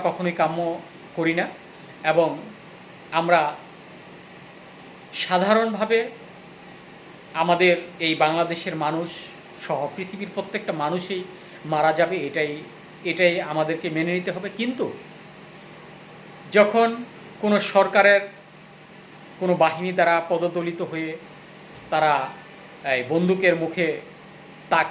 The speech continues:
করে সাধারণ মানুষকে গুলি করে হত্যা করা হয়, এই মৃত্যু কিন্তু কখনোই আমরা কামনা করি না। আমরা আশা, আপনা-, আমি আশা করি আপনারা আজকে এই বিষয়টাকে সহজভাবে বু-,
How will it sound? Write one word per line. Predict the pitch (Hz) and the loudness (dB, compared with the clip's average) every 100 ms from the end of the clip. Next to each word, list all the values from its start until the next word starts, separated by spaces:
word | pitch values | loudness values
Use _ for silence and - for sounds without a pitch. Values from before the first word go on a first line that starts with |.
| - | -2
করে | 165 151 | -2 -2
সাধারণ | - 160 160 156 | -4 -2 -2 -2
মানুষকে | 143 156 - | -4 -6 -6
গুলি | 165 143 156 160 | -8 -6 -8 -4
করে | 156 143 - - | -4 -6 -10 -10
হত্যা | 156 - | -6 -4
করা | 147 151 | -4 -4
হয়, | 135 135 156 - - - - - - | -6 -8 -10 -16 -20 -20 -20 -12 2
এই | 214 | 4
মৃত্যু | 226 240 240 | 4 0 -4
কিন্তু | 220 214 226 | -4 -4 -2
কখনোই | 185 190 214 | -2 -2 -6
আমরা | 214 147 143 | -6 -4 -4
কামনা | 143 139 139 123 | -4 -6 -6 -8
করি | 123 113 | -10 -10
না। | 104 - - - - - | -12 -16 -20 -20 -20 -10
আমরা | 147 160 160 | -6 0 0
আশা, | 143 - 180 | 0 -4 -8
আপনা-, | 156 151 180 180 | -8 -6 -8 -8
আমি | 156 165 | -4 0
আশা | 156 - 170 | 0 -2 -8
করি | 190 233 - - - | -10 -12 -16 -20 -16
আপনারা | 139 139 160 151 135 - | -8 -4 2 2 2 -4
আজকে | 143 - - 151 151 - - - - - | -10 -10 -8 -8 -8 -16 -20 -20 -18 -6
এই | 160 135 131 - 131 | -4 -4 -8 -14 -12
বিষয়টাকে | 160 190 185 180 185 226 - - - - | -8 -6 -6 -6 -8 -14 -18 -20 -20 -16
সহজভাবে | - - 160 165 165 156 147 156 | -10 -6 -2 0 0 -2 -4 -4
বু-, | 151 190 | -4 -4